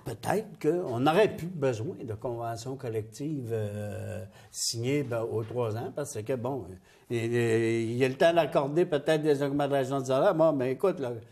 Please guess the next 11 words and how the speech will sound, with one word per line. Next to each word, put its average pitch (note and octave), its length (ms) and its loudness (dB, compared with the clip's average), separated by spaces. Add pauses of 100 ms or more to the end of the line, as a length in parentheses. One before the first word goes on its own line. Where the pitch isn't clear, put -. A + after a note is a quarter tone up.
(160)
regarde, D3 360 2
hey, B2 100 0
cette - 160 -10
année, F3 360 -2
là, F#3+ 100 -4 (920)
ça - 200 -8
a - 40 -4
bien G3+ 260 4
été, C3+ 340 -2
cette - 180 -14
année. F#2+ 340 -8